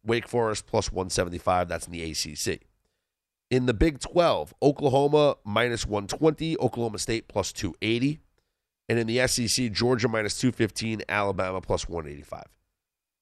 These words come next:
which is r-, hilarious to me. How could Georgia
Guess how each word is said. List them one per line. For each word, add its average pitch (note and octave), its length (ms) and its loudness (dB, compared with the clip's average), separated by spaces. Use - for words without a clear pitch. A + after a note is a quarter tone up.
which E3+ 200 2
is D#3 280 0
r-, A#2 120 -6
hilarious D3 680 0
to - 100 -12
me. - 160 -16
How E3+ 200 2
could A#3+ 260 -2
Georgia G2+ 680 2